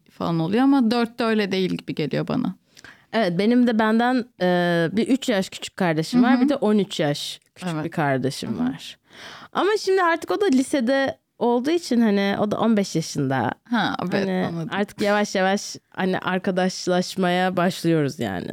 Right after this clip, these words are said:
Speaker 1: Olabilir, o da doğru ya gerçi bir yaştan sonra.
Speaker 2: Ama işte senin şeyinle alakası var. Tamamen birlikte nasıl büyüdünüz bilmem ne. Ben çünkü çok uzun süre yoktum burada.
Speaker 1: Hı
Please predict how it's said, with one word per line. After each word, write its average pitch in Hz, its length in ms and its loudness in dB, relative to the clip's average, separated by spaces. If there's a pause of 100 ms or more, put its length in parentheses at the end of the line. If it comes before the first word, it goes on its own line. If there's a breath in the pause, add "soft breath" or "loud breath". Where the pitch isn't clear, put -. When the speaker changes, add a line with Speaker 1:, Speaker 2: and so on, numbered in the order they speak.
(140)
Speaker 1:
Olabilir, 190 340 0
o 196 120 0
da 208 200 -2
doğru 208 280 2 (140)
ya 170 160 -2
gerçi 185 480 -4 (160)
bir 196 60 -2
yaştan 190 420 0
sonra. 185 440 -2 (420)
Speaker 2:
Ama 349 180 2
işte 339 240 -4
senin 285 320 0
şeyinle 240 460 2
alakası 143 580 -2
var. 131 400 -2 (200)
Tamamen 165 600 0 (340)
birlikte 175 380 0
nasıl 165 320 -2
büyüdünüz 160 640 0
bilmem 156 380 0
ne. 156 180 0
Ben 185 140 2
çünkü 214 200 0
çok 220 220 -2
uzun 208 160 2
süre 220 280 0
yoktum 202 500 0
burada. 143 340 0
Speaker 1:
Hı 190 40 -4